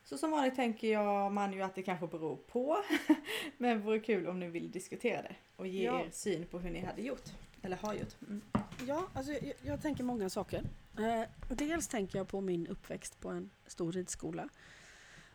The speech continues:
Speaker 2: där hälta liksom var en... Ja, det var ett ödesmättat ord, liksom.
Speaker 1: Mm.
Speaker 2: En häst som blir halt, då kan det vara kört, liksom.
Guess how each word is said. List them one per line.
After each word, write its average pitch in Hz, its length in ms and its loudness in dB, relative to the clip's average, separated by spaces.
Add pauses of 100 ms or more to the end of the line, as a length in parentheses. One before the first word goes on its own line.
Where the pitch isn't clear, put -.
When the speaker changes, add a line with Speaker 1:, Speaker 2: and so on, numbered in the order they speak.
(120)
Speaker 2:
där 220 120 10
hälta 262 840 8
liksom 220 400 6
var 180 320 8
en... 175 460 4 (340)
Ja, 202 240 4 (140)
det - 100 -4
var 233 80 8
ett - 160 -2
ödesmättat 202 960 4
ord, 254 320 2
liksom. - 360 -10 (320)
Speaker 1:
Mm. 175 220 -4 (120)
Speaker 2:
En 220 160 4
häst 226 380 2
som 269 160 2
blir 202 160 4 (240)
halt, - 600 0 (240)
då 302 420 0
kan 170 320 0
det 240 80 2
vara 233 220 6
kört, - 460 -4
liksom. 175 320 -6